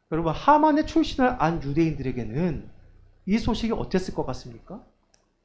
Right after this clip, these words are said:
아말렉은 평생 원수예요. 그런데 이 아말렉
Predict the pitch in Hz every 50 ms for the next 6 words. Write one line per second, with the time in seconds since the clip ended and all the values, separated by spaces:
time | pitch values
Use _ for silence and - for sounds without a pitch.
0 | _ _ _ _ _ - 139 151 175 247 269 302 320 320 311 - - - 381 381
1 | 403 381 381 381 339 294 233 202 - - - 127 107 101 107 - - _ _ _
2 | _ _ _ _ _ _ _ _ _ _ _ _ _ _ _ _ _ _ _ _
3 | - - 269 262 269 254 285 277 - - 147 165 180 233 269 269 269 240 208 -
4 | - -